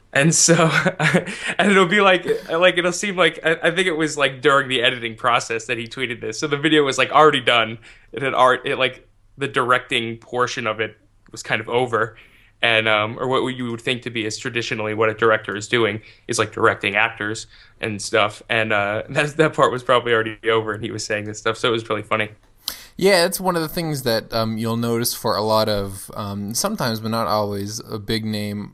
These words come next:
Speaker 2: artist. They'll of-, often have, like, a co-directing, uh, they'll share a co-directing credit. So they, it's kinda like, it reminds me of, like, books, you know, like, when, I don't know, like, Sh-, Sean Hannity writes a book,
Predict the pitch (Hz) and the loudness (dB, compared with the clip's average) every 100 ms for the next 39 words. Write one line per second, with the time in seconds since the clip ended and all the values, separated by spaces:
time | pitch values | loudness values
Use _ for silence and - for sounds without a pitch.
0 | _ - 107 104 107 - 110 104 113 - | _ -6 -4 -4 -8 -4 -2 -2 -4 -4
1 | 101 107 - 110 113 104 107 98 - 113 | -6 -6 -6 -8 -6 -6 -6 -8 -4 -4
2 | 113 113 101 - 104 104 - - - - | -2 -2 -4 -6 -8 -8 -12 -20 -18 -18
3 | - - 120 107 98 104 127 127 - 147 | -18 -10 -2 0 0 0 0 0 4 4
4 | 120 - 123 117 101 - 110 104 107 101 | 4 2 0 2 0 0 -6 -2 -2 -2
5 | 110 - 117 110 101 - - 185 165 143 | -2 0 2 2 0 -4 -2 0 0 0
6 | 143 143 143 143 127 113 104 104 113 104 | 2 2 2 0 0 -2 -4 -2 0 0
7 | - - - - 117 107 107 110 101 - | 0 -4 -4 -6 -6 -4 -4 -4 -6 -6
8 | 104 101 98 95 - - - - - - | -4 -4 -8 -12 -20 -20 -16 -16 -14 -8
9 | 104 95 98 107 - - - - - - | -6 -6 -8 -12 -16 -18 -14 -12 -8 -4
10 | 104 110 110 110 113 113 117 117 113 120 | -2 -2 -4 -2 -2 -2 -2 -2 -4 -2
11 | 113 | -2